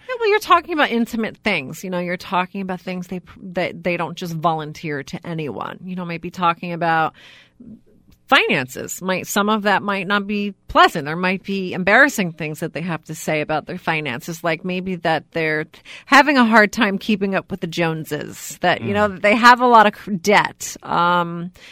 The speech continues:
Speaker 1: that they're behind on their mortgage payments, whatever the case may be, um, that,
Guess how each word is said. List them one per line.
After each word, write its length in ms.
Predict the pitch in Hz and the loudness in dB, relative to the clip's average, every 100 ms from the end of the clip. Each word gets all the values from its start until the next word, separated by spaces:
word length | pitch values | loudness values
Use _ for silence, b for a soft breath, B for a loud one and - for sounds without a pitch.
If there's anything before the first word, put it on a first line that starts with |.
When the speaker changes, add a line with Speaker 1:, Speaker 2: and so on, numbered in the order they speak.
| B | B
Speaker 1:
that 140 | - 190 | -8 -2
they're 200 | 214 196 _ - | -2 -4 _ 0
behind 400 | 208 262 262 254 | 2 4 6 6
on 100 | 247 | 6
their 100 | 220 | 6
mortgage 500 | 208 202 185 175 - | 6 6 4 -2 -6
payments, 480 | 190 175 147 113 190 | -4 -2 -2 -4 0
whatever 320 | 196 196 196 | 2 2 0
the 80 | 190 | -4
case 340 | - 185 - | -2 -4 -2
may 160 | 180 160 | -2 -2
be, 320 | 131 - 170 B B B B - | -4 -6 -10 B B B B -4
um, 220 | - 165 | 0 2
that, 140 | 180 | 2